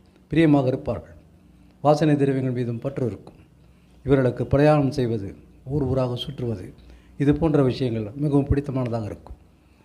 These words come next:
இவர்கள் எப்படியும் கடின உழைப்பால் முன்னேறி வருவார்கள். இவர்களுக்கு ஒரு பக்கம் அதிர்ஷ்டம் இருக்கும். நல்ல குடும்பத்தில் பிறந்திருப்பார்கள். பணக்காரர்களாகவே பிறப்பதற்கும் வாய்ப்பு உண்டு. இருந்தாலும் கூட, சுயமுயற்சியால் முன்னேறி வரக்கூடிய அற்புதமான ஒரு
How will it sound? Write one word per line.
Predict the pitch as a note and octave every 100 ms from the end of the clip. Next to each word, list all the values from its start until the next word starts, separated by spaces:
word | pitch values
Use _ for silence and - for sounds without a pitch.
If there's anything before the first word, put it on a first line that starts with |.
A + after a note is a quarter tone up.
| _ -
இவர்கள் | C3+ B2+ B2+
எப்படியும் | D3 E3 D#3+ C3+
கடின | C#3+ C#3 D#3
உழைப்பால் | B2 C3 C#3 A2+ F#2+ - -
முன்னேறி | D3 D#3 C3
வருவார்கள். | A#2+ B2+ B2 - - - - - - _ -
இவர்களுக்கு | C3 A#2+ A#2 A#2+ A#2+
ஒரு | C3+
பக்கம் | C#3 D3+ C#3+
அதிர்ஷ்டம் | C3 D#3 - A#2
இருக்கும். | A2+ A#2 - - - B2
நல்ல | B2+ D3 D#3+ D3+ - - - -
குடும்பத்தில் | D3 C#3+ D3 D#3+ D3+
பிறந்திருப்பார்கள். | D3+ D#3 C3 - G2 - - - - - - - -
பணக்காரர்களாகவே | C#3 D3 D#3+ D3 C#3+ C#3 D3+
பிறப்பதற்கும் | D3 C#3+ C#3+ C#3 C#3 E3+
வாய்ப்பு | C#3 D3+ D#3 A#2
உண்டு. | G2+ - - - -
இருந்தாலும் | B2+ D3 D3+ B2 A2
கூட, | B2+ A2+ F#2 - - - - -
சுயமுயற்சியால் | D#3+ F#3 E3+ C#3+ - C3+ B2 A#2
முன்னேறி | C#3 C#3+ B2
வரக்கூடிய | A#2 A#2 A2+ G2+ F2+ - - -
அற்புதமான | C3 - C#3+ C#3 C#3+ B2+
ஒரு | A2+